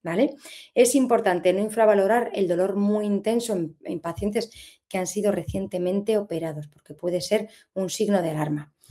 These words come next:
A forma un poco de recordatorio, paciente con dolor súbito y de un nódulo violación nos orienta más a hemorroide trombosada. Paciente con dolor al defecar y sangrado leve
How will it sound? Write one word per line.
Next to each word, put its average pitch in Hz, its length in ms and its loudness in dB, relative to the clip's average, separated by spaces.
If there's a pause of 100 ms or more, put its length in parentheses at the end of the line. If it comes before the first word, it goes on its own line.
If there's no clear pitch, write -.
(340)
A 190 160 2
forma 247 360 6
un 240 140 4
poco 240 400 6 (180)
de 214 220 8
recordatorio, 208 1080 6
paciente 233 520 2
con 226 160 0
dolor 220 300 0
súbito 214 580 0
y 165 80 2
de 190 80 4
un 220 80 6
nódulo 214 340 4
violación 202 480 4
nos 175 140 -4
orienta 190 320 0
más 196 220 -6
a - 20 -2
hemorroide 170 380 0
trombosada. 151 640 -4 (340)
Paciente 226 420 0
con 220 140 2
dolor 214 160 4
al 220 120 6
defecar 214 460 2
y 226 60 4
sangrado 208 540 4
leve 220 360 6